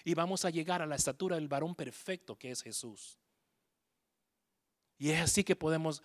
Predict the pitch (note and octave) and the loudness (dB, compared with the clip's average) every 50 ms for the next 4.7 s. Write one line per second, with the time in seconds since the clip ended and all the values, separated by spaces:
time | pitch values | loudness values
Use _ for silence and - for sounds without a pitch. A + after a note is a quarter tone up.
0 | - _ _ - - _ - C3+ C3 A#2+ A#2+ - C3 C3 C3+ D3+ D3 D3 C#3+ C#3 | -18 _ _ -20 -20 _ -14 -14 -12 -12 -10 -10 -8 -4 0 2 4 4 4 2
1 | C#3 - C3 C3 C3 C3 B2+ - - A#2 - - B2 A#2+ A2 G2 - - - - | 0 -4 -6 -6 -6 -6 -8 -10 -10 -10 -10 -10 -10 -10 -14 -16 -18 -20 -10 -4
2 | - F3+ F3 - F#3+ D#3+ - A#3 G#3 - G3+ - F3 F3 F3+ F#3 E3+ - E3 D#3 | 0 4 6 8 8 10 10 8 8 10 12 12 12 12 10 6 6 6 4 4
3 | D#3 - D3 D3 C#3+ D3 D#3 D#3 D#3+ D#3+ D#3 D3+ D3 C#3 - D3 C#3+ - - C#3 | 4 2 0 0 0 0 0 2 2 2 2 0 -2 -4 -4 -6 -6 -8 -10 -14
4 | B2+ C3+ C#3 - - C#3+ - - C3+ C#3 C#3 A#2+ A2 G2 | -14 -12 -12 -10 -10 -10 -6 -4 -2 -2 -2 -2 -4 -10